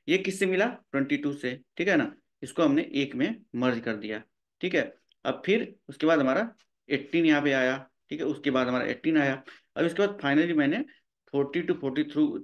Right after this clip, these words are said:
थ्री को मैंने एटीन वाले से बिल्कुल यहाँ पे मर्ज कर दिया। तो इस तरीके से हमने डेंडोग्राम यहाँ पे अपना ड्रॉ कर लिया। तो हायरार्किकल क्लस्टरिंग का यही मतलब होता है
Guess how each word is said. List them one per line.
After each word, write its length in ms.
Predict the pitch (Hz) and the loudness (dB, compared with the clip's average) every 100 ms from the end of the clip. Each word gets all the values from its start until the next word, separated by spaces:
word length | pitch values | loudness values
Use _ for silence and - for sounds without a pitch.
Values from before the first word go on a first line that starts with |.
| - | -6
थ्री 140 | 139 | -4
को 120 | 143 135 | -2 0
मैंने 320 | 123 165 254 - _ _ - | 0 0 -2 -10 _ _ -10
एटीन 240 | 143 - 135 | -8 -2 2
वाले 200 | 127 117 | 2 2
से 140 | 202 233 - | -2 -6 -6
बिल्कुल 260 | 123 117 127 | -8 -4 -2
यहाँ 200 | 117 107 | 0 0
पे 140 | 220 247 - _ - | -2 -4 -6 _ 0
मर्ज 220 | 147 147 | 2 2
कर 120 | - 113 | 0 -6
दिया। 240 | 104 101 | -4 -6
तो 380 | - _ _ - | -8 _ _ -2
इस 120 | 202 | 0
तरीके 220 | 220 202 | 2 2
से 100 | 190 | 4
हमने 220 | 143 160 | 4 2
डेंडोग्राम 560 | 196 135 127 131 123 135 | 2 2 4 2 2 0
यहाँ 180 | 117 107 | -2 -2
पे 80 | 98 | -2
अपना 340 | 113 170 311 - _ _ - | 0 0 -2 -6 _ _ -10
ड्रॉ 280 | 117 175 | 0 2
कर 160 | 147 127 | 2 0
लिया। 240 | 101 101 - - _ _ | -2 -8 -12 -20 _ _
तो 420 | 165 175 247 311 - | 2 4 4 0 -2
हायरार्किकल 480 | 127 139 - 165 190 | 2 2 0 -2 -2
क्लस्टरिंग 360 | 170 - 156 | -4 -2 -2
का 60 | 156 | 0
यही 280 | 127 113 147 | 0 2 2
मतलब 240 | 156 160 | 4 2
होता 220 | 156 156 | 2 2
है 320 | 156 175 - | 2 2 0